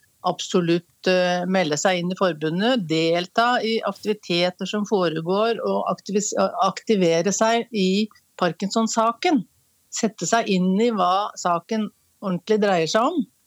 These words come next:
Mange pårørende er jo veldig flinke til det, kanskje selv om de ikke er medlem. Men en får jo veldig, eh, et, et, et veldig fint miljø, eh, å, å være i.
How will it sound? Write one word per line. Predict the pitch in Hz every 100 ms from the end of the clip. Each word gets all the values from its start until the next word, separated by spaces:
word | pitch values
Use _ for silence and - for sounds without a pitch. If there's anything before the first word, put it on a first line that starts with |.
| _ _ _
Mange | 190 170 214
pårørende | 240 180 165 180 202
er | 156 147 185
jo |
veldig | 202 170 190
flinke | 202 165 -
til | 165 202
det, | 202 220
kanskje | 190 165 180
selv | 170 156
om | 180
de | 180 202
ikke | 165 - 185
er | 165 160 175 170 _
medlem. | 196 214 208 247 311 262 - _ _ _
Men | 185 190 202 202
en | 208 208 202
får | - 160 170
jo | 226
veldig, | 247 196 156 170 220 220 - -
eh, | 196 196 185 - 262 254 247 214 196 190 175 _ 196
et, | 208 202 -
et, | 208 208 202
et | 214 220
veldig | 214 208
fint | - 190 185
miljø, | 220 208 185 175 233 - -
eh, | 196 208
å, | 220 220 220 220 214 202 -
å | 214
være | 214 170 -
i. | 240 339